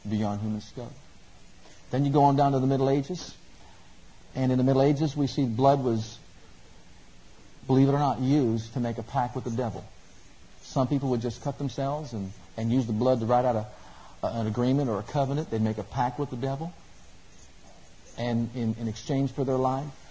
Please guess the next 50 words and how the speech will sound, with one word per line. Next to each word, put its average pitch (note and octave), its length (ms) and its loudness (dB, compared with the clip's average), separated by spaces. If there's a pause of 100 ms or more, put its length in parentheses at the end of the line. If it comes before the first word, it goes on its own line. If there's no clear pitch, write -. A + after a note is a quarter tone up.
(600)
what C3 100 4
would B2+ 100 4
they C3 140 4
get C3+ 180 -2
in C#3+ 80 -4
return? B2+ 400 -6 (800)
They B2+ 80 2
would A#2 160 2
get A2+ 160 -2
supernatural A#2+ 560 -4
powers. A2+ 640 -8 (1080)
Remember G#3 280 4
Jesus F3 360 -2
said, F3 220 0
"What F3+ 120 0
would E3+ 100 2
a - 20 0
man D#3+ 180 2
exchange D3+ 480 -4
for - 120 -14
his A2 100 -8
soul? C#3+ 300 -2
What, C3 160 0
what D3+ 200 0
would D3+ 160 0
he B2 60 0
give C3 300 0
in C3+ 60 -2
exchange C3 440 -6
for - 160 -12
his A2 120 -10
soul?" B2+ 340 -8 (1080)
Well, D#3 120 8
these G#3+ 120 6
people F#3+ 240 6
actually F#3 320 6
believed D#3+ 440 2
that C3+ 140 0
by C#3 160 6
the C3+ 80 0
use D3+ 300 2
of A#2+ 120 -2
blood, C3+ 440 4
see, D3 140 0
they D3 120 4
didn't F#3 160 0
sign F#3+ 240 0
it D3+ 80 -2
in C#3+ 80 -4
ink. E3 260 -6